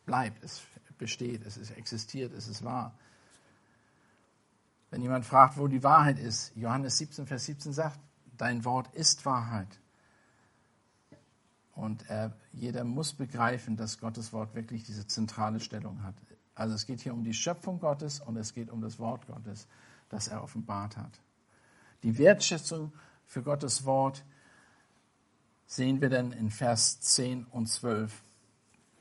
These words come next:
wo er sagt, oder zehn, elf und zwölf,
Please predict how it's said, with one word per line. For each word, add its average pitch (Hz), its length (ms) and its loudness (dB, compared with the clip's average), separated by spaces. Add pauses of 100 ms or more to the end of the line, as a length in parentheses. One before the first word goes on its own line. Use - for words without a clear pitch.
(440)
wo 113 180 -4
er 113 100 4
sagt, 113 380 0
oder 98 160 -6
zehn, 113 420 4 (400)
elf 107 380 -6
und 104 180 -10
zwölf, 98 460 -8